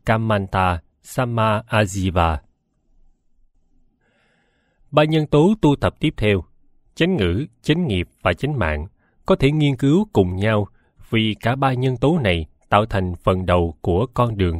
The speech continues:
tu tập ba phần. Phần huấn luyện về đạo đức, Silakhanda, nhóm giới.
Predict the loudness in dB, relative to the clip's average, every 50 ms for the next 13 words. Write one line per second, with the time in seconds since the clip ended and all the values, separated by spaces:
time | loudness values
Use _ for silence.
0 | -2 0 0 0 0 -2 -4 -6 _ -4 -4 -2 -2 -2 -2 -2 -2 -2 -4 -8
1 | _ _ _ _ _ _ _ _ _ _ _ _ -10 -2 0 2 2 2 0 -2
2 | 0 0 2 2 2 0 0 0 0 -2 -6 -4 -2 0 0 0 0 0 0 -2
3 | -2 0 0 -2 -4 -4 _ _ _ _ _ _ _ _ -10 -4 -4 0 0 0
4 | 0 0 -2 -4 -4 -4 -2 -2 0 0 0 -2 -4 -8 _ _ _ -4 -2 -2
5 | -2 0 0 -2 0 0 -2